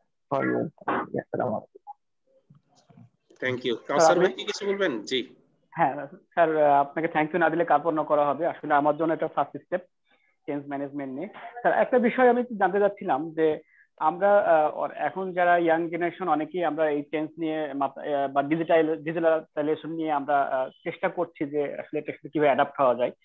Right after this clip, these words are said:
Speaker 3: কিন্তু স্যার আপনি, আহ, আপনিও হয়তো জানেন যে, আহ, আমাদের immediate boss, বিশেষ করে আমি যদি আমার ব্যক্তিগতভাবে বলি যে আমার immediate boss তিনি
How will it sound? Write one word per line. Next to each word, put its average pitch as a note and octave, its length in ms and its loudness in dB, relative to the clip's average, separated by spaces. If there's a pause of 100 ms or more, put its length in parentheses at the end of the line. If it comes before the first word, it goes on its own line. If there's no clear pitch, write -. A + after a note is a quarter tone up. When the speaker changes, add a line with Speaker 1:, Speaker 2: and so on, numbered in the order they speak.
(400)
Speaker 3:
কিন্তু D#3+ 200 -2
স্যার E3+ 160 2
আপনি, D#3+ 320 2
আহ, D3 180 0
আপনিও E3+ 320 2
হয়তো F#3 180 2
জানেন C#3+ 360 2
যে, C3+ 380 0
আহ, B2+ 160 0
আমাদের D3 260 0
immediate D3+ 500 2
boss, C#3+ 200 4 (260)
বিশেষ E3+ 180 -10
করে G#3+ 80 -4
আমি F#3+ 380 0
যদি F3+ 180 -4
আমার E3+ 140 -2
ব্যক্তিগতভাবে C#3+ 920 -4
বলি A#2+ 300 -4
যে C3+ 60 -8
আমার C#3 180 -2
immediate D3+ 400 4
boss D3+ 200 2
তিনি D3 180 -4